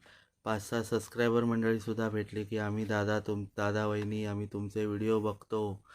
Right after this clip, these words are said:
असे आम्हाला सांगत होते. पण आम्ही, अं, कारण, अं, त्यांचा व्हिडिओ करायला आम्हीच विसरलो. इथे अचानक आलेले, आल्यावरती आपल्याला पटकन लक्षात येत नाही ना,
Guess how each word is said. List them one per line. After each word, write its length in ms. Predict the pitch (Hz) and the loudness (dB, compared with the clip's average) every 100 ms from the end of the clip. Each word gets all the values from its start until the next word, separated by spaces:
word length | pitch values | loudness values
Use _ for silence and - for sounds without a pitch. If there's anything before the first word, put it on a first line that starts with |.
| - - - _ | -20 -20 -20 _
असे 200 | 95 - | -10 -4
आम्हाला 340 | 110 107 110 | -2 0 0
सांगत 320 | 110 120 113 113 | 0 0 2 2
होते. 260 | 104 104 | 2 -2
पण 220 | 95 95 | -6 -4
आम्ही, 460 | 98 101 110 110 101 - _ _ _ _ | -2 -2 0 -2 -4 -8 _ _ _ _
अं, 420 | - - 107 107 107 | -16 -8 -4 -4 -4
कारण, 300 | 117 117 110 - - - | 0 0 0 -4 -16 -16
अं, 600 | - 117 117 113 113 117 - - | -4 2 4 4 2 0 -4 0
त्यांचा 340 | 113 110 123 | 0 4 4
व्हिडिओ 400 | 120 117 117 127 | 6 6 6 4
करायला 540 | 123 123 120 120 123 113 | 4 6 6 8 6 6
आम्हीच 320 | 117 120 117 | 4 2 0
विसरलो. 520 | 104 95 95 90 87 98 _ - - - - - - | -6 -6 -8 -10 -12 -16 _ -20 -20 -20 -20 -4 0
इथे 260 | 104 101 | 0 2
अचानक 680 | 131 127 90 107 143 151 170 | 4 6 4 4 8 8 8
आलेले, 540 | 139 139 143 143 143 143 135 135 | 8 10 12 12 10 8 8 6
आल्यावरती 800 | 123 127 135 127 120 135 127 - - _ | 6 8 8 6 4 2 0 -4 -20 _
आपल्याला 360 | - 113 127 131 | -8 2 4 6
पटकन 380 | 127 120 - 131 | 4 2 2 2
लक्षात 400 | 127 120 - 127 | 2 0 0 2
येत 280 | 127 131 - | 4 2 2
नाही 240 | 127 110 | 0 0
ना, 220 | 107 117 | 0 -2